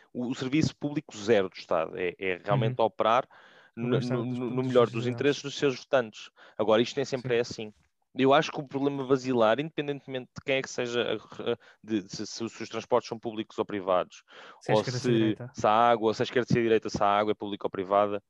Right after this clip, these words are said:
Speaker 1: o que eu acho que importa é se realmente o governo E as, e as, e os gover-, os governos locais e os governos nacionais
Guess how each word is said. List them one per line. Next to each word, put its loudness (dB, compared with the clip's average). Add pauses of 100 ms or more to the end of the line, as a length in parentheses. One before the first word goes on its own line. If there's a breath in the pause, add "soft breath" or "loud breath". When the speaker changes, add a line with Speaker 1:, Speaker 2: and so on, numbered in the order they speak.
Speaker 1:
o -18
que -10
eu 2
acho 0
que -12
importa -4
é -6
se -8 (280 soft breath)
realmente -4 (120)
o -10
governo 2 (560)
E -6
as, -6 (240)
e -4
as, -6
e -6
os -10
gover-, -6
os -10
governos 2
locais 0
e -8
os -10
governos -6
nacionais -6